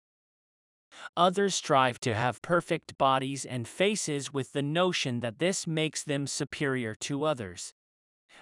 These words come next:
Believing they look younger with each trip to the gym and each visit to plastic surgeons,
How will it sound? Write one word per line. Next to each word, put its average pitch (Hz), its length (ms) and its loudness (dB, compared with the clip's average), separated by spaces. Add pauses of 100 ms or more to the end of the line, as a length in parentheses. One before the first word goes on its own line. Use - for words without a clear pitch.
(100)
Believing 185 560 2
they 131 160 2
look 131 300 -4
younger 151 500 0
with 117 300 -4
each 196 320 -2
trip - 320 0
to 156 120 -4
the 143 140 -2
gym 123 420 -2
and 135 240 -2
each 180 340 -2
visit 156 420 -2
to 151 140 -4
plastic 160 600 0
surgeons, 117 680 -2